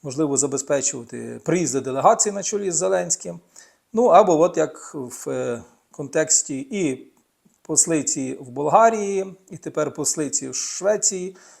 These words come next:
це, напевно, просто якихось своїх добрих знайомих, на жаль, прилаштовують, що є, на мою думку, абсолютно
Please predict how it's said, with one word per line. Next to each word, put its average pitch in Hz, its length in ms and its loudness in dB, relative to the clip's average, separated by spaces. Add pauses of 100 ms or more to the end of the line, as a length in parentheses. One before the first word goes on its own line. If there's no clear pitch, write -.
(120)
це, 170 160 -4
напевно, 160 320 0
просто 165 360 -6
якихось 135 360 -6
своїх 139 460 -4
добрих 139 360 2
знайомих, 147 580 -6 (140)
на 156 140 2
жаль, 156 220 4
прилаштовують, 139 640 -6
що 175 220 -2
є, 151 140 -2
на 151 100 -6
мою 139 220 -8
думку, 147 280 -12
абсолютно 143 600 -8